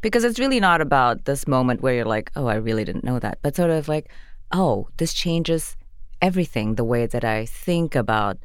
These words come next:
this democracy, the way that I think about how I'm voting or how I'm a citizen."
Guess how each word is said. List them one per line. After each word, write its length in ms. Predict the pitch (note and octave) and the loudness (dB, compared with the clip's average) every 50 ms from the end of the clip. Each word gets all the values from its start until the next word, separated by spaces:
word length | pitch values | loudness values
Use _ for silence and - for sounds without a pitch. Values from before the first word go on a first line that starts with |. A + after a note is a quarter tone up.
| - - - - - | -12 -14 -14 -10 -6
this 160 | - B2 - | -6 -6 -4
democracy, 720 | - B2 A2+ A2 G#2+ G#2 - - G#2 - - A2 A2 A2+ A2 | -4 -4 -2 -2 -2 -2 -2 -4 -6 -6 -4 -4 -4 -4 -2
the 140 | A2 A2+ | -2 0
way 160 | A#2 A#2 A2+ G#2+ | 0 0 0 0
that 180 | A2+ A2 G#2 | -2 -2 -2
I 260 | G#2+ G#2 G2+ G2 G#2+ - - - - - - - - | 0 -2 -2 -4 -6 -10 -12 -12 -12 -12 -14 -14 -12
think 300 | - - D3+ C#3 B2+ - | -6 -2 0 0 0 0
about 340 | A#2+ - A2 A2 A2 A2 - | 0 0 2 0 0 0 -4
how 220 | - - C#3+ D3 D3 | -4 -2 0 0 2
I'm 200 | C#3 B2+ B2 A2 | 2 0 0 0
voting 600 | A#2+ A#2 A2+ A2 A2+ G#2+ G#2+ G#2 G#2+ G#2+ G2+ - - | 0 0 0 0 0 -2 -2 -2 -4 -4 -6 -4 -2
or 220 | B2 A#2 G#2+ A2 | -2 0 0 0
how 240 | A#2 A#2 A#2 A2+ A2 | 0 2 2 2 2
I'm 440 | A2 G#2+ G#2+ G#2+ G#2 G#2 G#2 A2 A#2 - - - - - - | 4 2 2 0 0 -2 -4 -6 -6 -8 -10 -10 -10 -8 -6
a 60 | - | -6
citizen." 680 | B2+ - - D3+ B2+ B2 G#2+ - - E2+ F#2 F2+ - | -6 -2 -2 0 0 0 -2 -4 -6 -6 -6 -6 -8